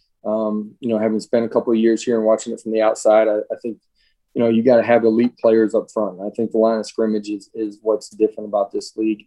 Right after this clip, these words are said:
uh, as much as anything when you talk about just playing games on, on Saturday. And so, uh, that's a big part of, of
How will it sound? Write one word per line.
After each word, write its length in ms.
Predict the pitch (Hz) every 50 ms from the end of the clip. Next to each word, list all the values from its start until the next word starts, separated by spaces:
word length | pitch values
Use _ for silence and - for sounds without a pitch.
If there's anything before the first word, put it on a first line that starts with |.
| _ - 113
uh, 160 | 107 104 107
as 160 | 104 98 -
much 240 | 104 104 104 - -
as 100 | - -
anything 400 | 107 107 107 101 - 107 107 107
when 80 | 110
you 80 | 110 107
talk 260 | - - 113 - -
about 220 | 107 104 101 - -
just 200 | 110 - - _
playing 260 | - 113 107 107 107
games 320 | 101 104 107 104 104 104 -
on, 140 | 107 107
on 240 | 107 - 110 107 107
Saturday. 540 | - - 107 104 107 107 107 104 104 101 104
And 100 | 104 -
so, 300 | - 113 110 107 104 - _ _ _ _ _ _ 113
uh, 160 | 107 104 104
that's 240 | 104 117 107 - 113
a 40 | 104
big 220 | 107 107 98 -
part 240 | - 104 104 104 107
of, 180 | 107 104 107 -
of 240 | 107 107 101 -